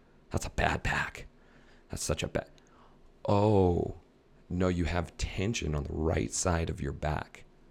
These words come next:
Why is this important? And when I twist, I feel a twinge. Now we're starting to recognize exactly where it's at, where it hurts,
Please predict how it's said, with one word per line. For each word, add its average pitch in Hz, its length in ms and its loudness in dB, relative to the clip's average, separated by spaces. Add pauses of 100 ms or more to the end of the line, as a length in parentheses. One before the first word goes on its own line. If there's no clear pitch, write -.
(540)
Why 85 300 0
is 151 160 0
this 139 180 0
important? 90 600 -2 (540)
And 87 80 0
when 92 100 2
I 85 120 2
twist, - 460 -2
I 82 80 2
feel 80 260 0
a - 40 -2
twinge. - 560 -6 (760)
Now 90 340 0
we're 123 200 2
starting 82 560 -2
to - 100 -4
recognize 76 800 -2
exactly 71 460 -4
where 73 220 -2
it's - 160 -8
at, - 240 -4 (800)
where 82 720 0
it - 200 -2
hurts, - 600 -6